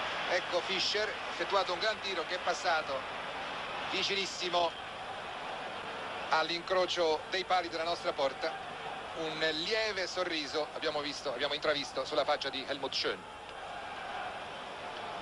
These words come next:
Il tiro di Fischer, il nuovo cannoniere tedesco, al settimo minuto del primo tempo. Folkert.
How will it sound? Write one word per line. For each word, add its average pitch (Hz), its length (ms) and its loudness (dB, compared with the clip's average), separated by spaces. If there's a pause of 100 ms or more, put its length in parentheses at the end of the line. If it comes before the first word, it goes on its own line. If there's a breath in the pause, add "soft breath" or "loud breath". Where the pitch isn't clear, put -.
(320)
Il 151 160 2
tiro 170 420 4
di - 100 -4
Fischer, 175 640 2 (680)
il - 320 2
nuovo 180 320 4
cannoniere 131 440 -2
tedesco, 143 460 -2 (2500)
al 160 400 4
settimo - 600 -2
minuto 160 440 0 (320)
del - 140 2
primo 165 240 2
tempo. - 300 -2 (1600)
Folkert. - 680 2